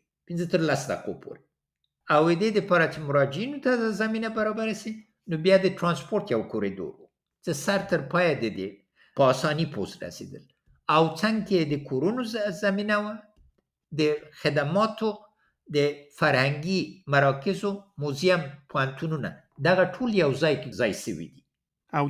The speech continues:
Speaker 2: دا ټولو ښارونو دپاره
Speaker 1: دا
Speaker 2: وو؟
Speaker 1: ټول ښارونو دپاره منظم توګه برابر سوي.
Speaker 2: خب،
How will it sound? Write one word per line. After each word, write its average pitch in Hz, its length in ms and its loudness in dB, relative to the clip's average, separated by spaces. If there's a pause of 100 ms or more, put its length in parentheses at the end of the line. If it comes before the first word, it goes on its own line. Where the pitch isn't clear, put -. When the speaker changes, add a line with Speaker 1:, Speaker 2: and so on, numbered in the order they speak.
Speaker 2:
دا - 60 6 (100)
ټولو 180 240 4
ښارونو 123 400 -6
دپاره 120 380 -10
Speaker 1:
دا 170 60 6
Speaker 2:
وو؟ 175 100 0
Speaker 1:
ټول 247 120 2 (100)
ښارونو 147 360 2
دپاره 151 260 -2 (100)
منظم 110 440 -4
توګه 98 260 -6
برابر 85 280 -8
سوي. - 240 -20 (840)
Speaker 2:
خب، 117 200 -8